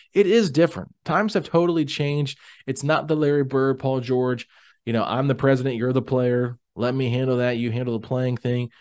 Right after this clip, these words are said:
No, the Pacers front office has openly said, "We want your opinion." He was part of Bruce Brown coming here. Obi Toppin's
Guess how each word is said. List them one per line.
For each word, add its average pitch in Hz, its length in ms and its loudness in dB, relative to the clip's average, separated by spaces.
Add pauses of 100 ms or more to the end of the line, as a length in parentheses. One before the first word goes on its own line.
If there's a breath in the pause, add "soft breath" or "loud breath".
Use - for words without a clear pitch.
(220 soft breath)
No, 165 160 -2
the 104 100 -2
Pacers 220 460 -4
front 156 180 0
office 156 300 0
has 120 120 -4
openly 139 380 -2
said, 131 260 -4
"We 127 220 -4
want 147 360 -6
your 143 100 -4
opinion." 139 400 -4
He 107 160 -2
was 170 160 0
part 170 260 -2
of 143 100 -4
Bruce 156 220 -4
Brown 143 300 -6
coming 147 240 0
here. 107 180 -6 (320 soft breath)
Obi 170 240 0
Toppin's 147 640 -6